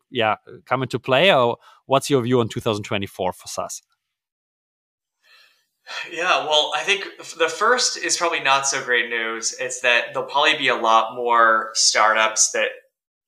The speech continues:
Speaker 2: frankly fail, um, that run into challenges. And, uh, that's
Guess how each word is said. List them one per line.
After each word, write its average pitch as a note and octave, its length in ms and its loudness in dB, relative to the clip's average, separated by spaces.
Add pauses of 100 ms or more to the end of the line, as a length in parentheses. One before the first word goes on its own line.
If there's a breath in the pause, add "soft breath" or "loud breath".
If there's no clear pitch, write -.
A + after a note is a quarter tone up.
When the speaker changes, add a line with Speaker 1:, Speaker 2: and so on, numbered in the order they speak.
(220)
Speaker 2:
frankly A#2+ 320 -4
fail, A#2 340 2 (280)
um, G#2 380 2 (160)
that A2+ 160 -4
run A#2 160 2
into A#2 220 -4
challenges. A#2 840 -2
And, A2 380 -6 (600 soft breath)
uh, A#2+ 280 -4 (760)
that's - 680 0